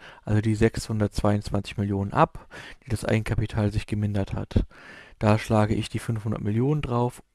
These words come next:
um das, um die das Eigenkapital wegen dem Sondereffekt der Dekonsolidierung von Fresenius Medical Care gemindert werden musste. Und dann wären abseits dieser beiden Effekte operativ eins Komma eins sieben sechs Milliarden bei Fresenius hängen geblieben.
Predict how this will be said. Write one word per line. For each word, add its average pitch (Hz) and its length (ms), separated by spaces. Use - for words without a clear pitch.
um 113 80
das, 110 320
um 110 120
die 107 80
das 107 120
Eigenkapital 107 720
wegen 104 160
dem 101 140
Sondereffekt 104 720
der 101 120
Dekonsolidierung 107 1040
von 131 220
Fresenius 127 520
Medical 156 440
Care 131 240
gemindert 123 440
werden 110 220
musste. 110 460
Und 107 500
dann 107 260
wären 101 200
abseits - 540
dieser 104 220
beiden 101 260
Effekte - 480
operativ 104 680
eins - 280
Komma 104 220
eins 101 280
sieben 110 220
sechs 110 260
Milliarden 104 520
bei 107 180
Fresenius 107 560
hängen 110 220
geblieben. 110 500